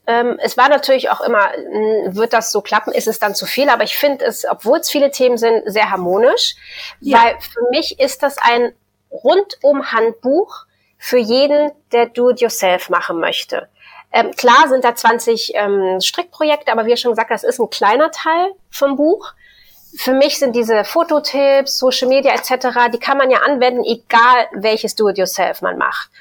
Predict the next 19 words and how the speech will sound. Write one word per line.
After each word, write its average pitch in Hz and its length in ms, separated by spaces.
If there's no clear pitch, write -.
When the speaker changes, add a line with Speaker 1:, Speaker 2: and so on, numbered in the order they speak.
Speaker 1:
Und 233 460
das 226 160
heißt 233 260
wirklich, 233 200
für 240 80
mich 269 140
ist 277 120
es - 40
ein 196 160
Rundum-Handbuch 277 1000
für - 180
Do-it-yourselfler, 214 880
für 277 520
Musical-Fans, 285 1500
die, 285 320
äh, 226 420
einfach - 300
mir 180 140
folgen 180 360